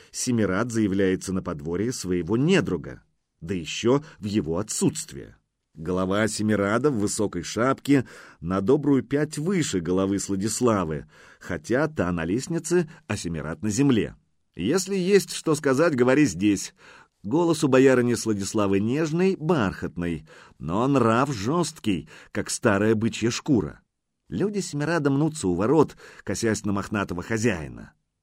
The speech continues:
Хотя лучше б им не медведя бояться, а безусых отроков, что под присмотром сотника Равдага рубят друг друга тупыми мечами.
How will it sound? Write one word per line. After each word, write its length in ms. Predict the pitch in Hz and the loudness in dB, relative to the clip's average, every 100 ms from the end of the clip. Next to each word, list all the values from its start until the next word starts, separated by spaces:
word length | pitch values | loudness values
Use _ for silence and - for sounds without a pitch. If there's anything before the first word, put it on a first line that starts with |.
| _ _ | _ _
Хотя 340 | - 76 80 127 | -14 -8 -2 0
лучше 400 | 110 123 - 127 | 2 0 0 -4
б 120 | - - | -4 -4
им 200 | 120 127 | -2 0
не 60 | |
медведя 480 | 123 104 80 120 147 | 0 0 0 0 2
бояться, 580 | 135 127 104 - 87 73 - - - | 2 2 0 -2 -8 -8 -14 -20 -8
а 100 | 101 | -2
безусых 600 | 101 110 123 160 175 - - | 0 0 0 0 -2 -2 -4
отроков, 720 | 151 180 185 165 110 85 - | -2 0 -2 0 0 -2 -6
что 240 | - 113 110 | -6 -2 0
под 160 | 120 | 0
присмотром 600 | - 127 117 120 113 110 | 0 0 2 0 2 0
сотника 500 | 104 120 107 98 95 | 0 0 0 -2 -4
Равдага 720 | 95 85 85 117 131 120 120 - - - | -4 -4 -4 -2 0 2 2 0 -12 -6
рубят 380 | - 185 147 113 | 2 4 6 6
друг 240 | 101 120 | 4 2
друга 260 | 98 120 147 | 4 4 4
тупыми 380 | 151 90 98 98 | 2 0 0 0
мечами. 580 | 113 127 85 69 62 | 0 -2 -4 -6 -12